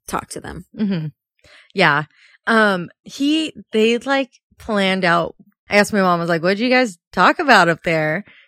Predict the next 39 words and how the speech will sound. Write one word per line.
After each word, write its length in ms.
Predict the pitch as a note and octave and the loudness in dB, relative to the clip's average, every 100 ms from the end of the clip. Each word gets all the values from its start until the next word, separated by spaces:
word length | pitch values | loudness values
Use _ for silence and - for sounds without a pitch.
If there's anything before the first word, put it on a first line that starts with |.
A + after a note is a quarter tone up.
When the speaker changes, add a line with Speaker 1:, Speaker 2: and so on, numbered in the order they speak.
| - | -4
Speaker 2:
'Cause 340 | G#3+ F#3 F3 | 0 0 0
it's 160 | F#3 - | -6 -4
kinda 260 | A#3 G#3+ G#3+ | -2 0 -2
suspicious 760 | G3+ - G#3 A3 E3 E3 E3+ | -6 -8 -8 -6 -4 -4 -6
that 120 | E3 D3 - | -2 0 0
Speaker 1:
Yeah. 40 | G2+ | 0
Speaker 2:
they're 200 | F#3 - | 0 0
all 240 | E3 F3 | 0 0
upstairs 680 | G#3 - G#3 F3+ E3+ E3 F#3+ | -4 -6 -2 2 2 -2 -6
Speaker 1:
Mm-hmm. 100 | G#3 | -8
Speaker 2:
talking 420 | F3 E3+ F3+ F#3 | -4 -2 -2 -4
without 380 | F#3+ F#3+ A3+ D#4 | -4 -2 -2 -2
me. 360 | F3 E3 F3+ A3+ | -4 -4 -6 -8
Speaker 1:
Mm-hmm. 440 | G#3 G3 F3+ F3 F#3+ | -10 -8 -8 -8 -2
Speaker 2:
And 460 | G#3 G3+ F#3 F#3+ | 0 2 0 -4
she 140 | - A3+ | -6 -6
was 100 | G#3 | -4
like, 140 | G#3+ | -4
"Oh, 340 | - D4 D4+ D4+ | 2 4 6 4
our 80 | B3 | 0
taxes," 720 | - G#3 - D#3+ C3+ C#3 - _ | -2 -4 -4 -8 -8 -10 -18 _
because 460 | A3+ A#3 G#3+ F#3+ - _ _ _ | -4 0 0 -2 -12 _ _ _
he's 160 | A3 F3 | -4 -2
been 140 | F#3 | -2
doing 180 | F3 E3 | -2 -2
their 140 | D#3 | -6
taxes 440 | D#3+ F3+ E3+ D3 D3 | -2 -4 -4 -8 -6
or 80 | |
helping 200 | D#3+ E3 | -2 -2
Speaker 1:
Mm-hmm. 60 | E3+ | 0
Speaker 2:
them 60 | E3 | -4
with 80 | D#3+ | -4
their 100 | D#3 | -8
taxes. 520 | E3 D#3+ - - - | -4 -6 -6 -14 -8
So 100 | F3+ | -2
I 60 | F3 | 0
was 80 | |
like, 280 | F#3 F3 - - | 0 -2 -4 -2
"Okay." 400 | F4+ F#3 E3 | 0 2 -2